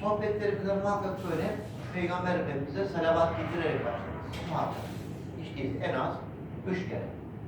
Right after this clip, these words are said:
Tabii bu on olsa daha da güzeldi. Çünkü Allah Resulü Efendimiz'in sallallahu aleyhi ve sellem bizlere verdiği müjde. "Bana en yakın olacak olanlar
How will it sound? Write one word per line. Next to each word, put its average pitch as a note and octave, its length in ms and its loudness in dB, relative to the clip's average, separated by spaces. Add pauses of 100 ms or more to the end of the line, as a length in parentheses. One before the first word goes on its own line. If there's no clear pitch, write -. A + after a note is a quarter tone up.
(500)
Tabii - 260 4
bu D#3+ 180 2
on F3 140 6
olsa C#3 340 0
daha C3+ 180 8
da - 80 2 (120)
güzeldi. - 360 -2 (1160)
Çünkü A3+ 160 0
Allah G3+ 380 6
Resulü A3 200 2
Efendimiz'in E3+ 600 0 (280)
sallallahu C#3 520 2
aleyhi - 200 -2
ve - 200 -4
sellem F#3+ 280 -2
bizlere D3 340 0
verdiği - 360 4
müjde. - 220 -2 (720)
"Bana F3 140 6
en G3 380 4
yakın D#3+ 340 0
olacak D3+ 360 4
olanlar D3+ 380 4